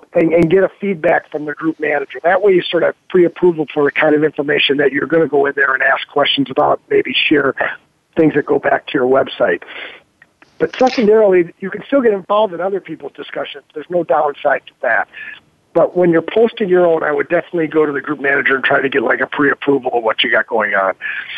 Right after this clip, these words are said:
One of the features that has left LinkedIn, and we're really frustrated about in a group section, is your ability to search for people within a group in the group function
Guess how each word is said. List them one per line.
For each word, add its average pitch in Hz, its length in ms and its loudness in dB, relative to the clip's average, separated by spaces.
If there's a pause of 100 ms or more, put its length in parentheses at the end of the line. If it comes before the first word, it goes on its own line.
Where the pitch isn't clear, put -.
(380)
One 202 280 4
of 254 80 2
the 233 60 -4
features 202 420 -2
that 160 160 0
has 151 220 0
left 165 340 0
LinkedIn, 156 500 0
and 135 140 -8
we're 135 80 -6
really 180 260 2
frustrated 143 540 -4 (180)
about 139 240 0
in 127 60 -4
a 123 60 -6
group 139 300 -2
section, 123 380 0 (560)
is 151 140 0
your 165 180 4
ability 202 500 0
to 247 120 2 (100)
search - 540 -4 (640)
for 160 420 2 (220)
people 214 360 2
within 180 300 0
a 196 60 2
group 156 440 0 (760)
in 202 160 0
the 240 100 4
group 226 280 -2
function 139 540 -4